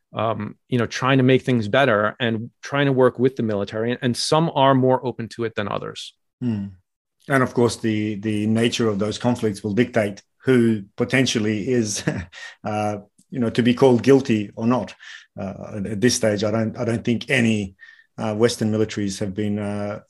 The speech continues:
Speaker 2: uh, successfully prosecuted for any kind of, uh, war crimes, uh, internationally, uh, uh, to my knowledge, at least.
Speaker 1: No, no. I mean, you've got some of the,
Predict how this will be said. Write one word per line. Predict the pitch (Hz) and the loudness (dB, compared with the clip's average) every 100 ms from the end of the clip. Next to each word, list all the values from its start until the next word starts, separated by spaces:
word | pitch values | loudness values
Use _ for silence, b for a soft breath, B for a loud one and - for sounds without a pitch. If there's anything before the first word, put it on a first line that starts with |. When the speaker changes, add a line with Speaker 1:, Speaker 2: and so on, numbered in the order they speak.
| - | -12
Speaker 2:
uh, | 104 101 98 _ _ _ 170 147 - _ - _ _ | -10 -10 -14 _ _ _ -20 -20 -20 _ -20 _ _
successfully | - - 101 123 - 110 | -12 -10 -4 -4 -2 -2
prosecuted | 110 123 - 107 98 | -2 -2 -4 -6 -4
for | 120 | 0
any | 120 117 | 0 0
kind | 110 104 | -2 -4
of, | 101 98 | -6 -8
uh, | 104 104 | -8 -6
war | 101 110 123 | -4 -4 -4
crimes, | 104 95 95 - _ _ 123 | -4 -4 -6 -12 _ _ -18
uh, | - - 110 | -16 -14 -14
internationally, | 95 110 113 - 92 95 | -6 -4 -4 -6 -8 -10
uh, | 95 | -12
uh, | 95 107 110 101 110 | -12 -12 -10 -10 -10
to | 113 | 2
my | 123 123 | 4 6
knowledge, | 110 98 95 - | 4 2 -6 -10
at | |
least. | 98 98 - _ | -14 -14 -20 _
Speaker 1:
No, | 123 135 139 135 123 | 2 6 8 8 6
no. | 120 156 | 6 6
I | |
mean, | 147 147 | 6 4
you've | 127 | 4
got | 156 147 - | 4 4 0
some | - 135 | -4 -2
of | 127 | 2
the, | 120 117 | 2 2